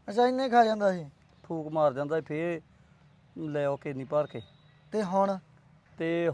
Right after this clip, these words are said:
Speaker 2: ਹੁਣ ਇਹ ਜਦੋਂ ਫੇਰ ਮੇਰੇ ਨਾਲ ਅਚਾਨਕ ਇਹਨਾਂ ਦਾ ਮੇਲ ਹੋ ਗਿਆ।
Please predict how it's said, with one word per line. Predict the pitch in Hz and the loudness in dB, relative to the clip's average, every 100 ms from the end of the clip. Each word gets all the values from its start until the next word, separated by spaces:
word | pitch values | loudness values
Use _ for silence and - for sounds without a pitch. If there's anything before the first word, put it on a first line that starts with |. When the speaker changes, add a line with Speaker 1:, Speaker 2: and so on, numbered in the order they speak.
| 120 | -2
Speaker 2:
ਹੁਣ | 147 165 190 | -2 0 2
ਇਹ | 202 208 | 2 2
ਜਦੋਂ | 185 185 190 | 0 -2 -2
ਫੇਰ | 175 185 | -2 -2
ਮੇਰੇ | 180 | -2
ਨਾਲ | 180 180 175 | 0 0 0
ਅਚਾਨਕ | 170 180 196 | 2 2 0
ਇਹਨਾਂ | 190 170 196 | -4 -2 0
ਦਾ | 196 196 | 2 2
ਮੇਲ | 175 147 143 | 0 -2 0
ਹੋ | 139 135 | 0 0
ਗਿਆ। | 123 | -2